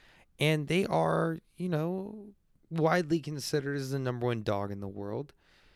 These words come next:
Uh, the, the hot dog contest every year on the fourth of July, which Mister Chestnut, I think, broke his record on.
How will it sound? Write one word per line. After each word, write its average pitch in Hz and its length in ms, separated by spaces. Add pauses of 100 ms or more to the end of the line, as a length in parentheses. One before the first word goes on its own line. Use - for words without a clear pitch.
(280)
Uh, 65 600 (180)
the, 127 320 (120)
the 110 80
hot 131 360
dog 131 240
contest 120 560
every 113 220
year 117 320
on 117 100
the 110 60
fourth 113 280
of 107 80
July, 135 380
which 139 240
Mister 143 280
Chestnut, 208 720 (1080)
I 123 80
think, 180 300
broke 143 360
his 190 300
record 123 480
on. 101 340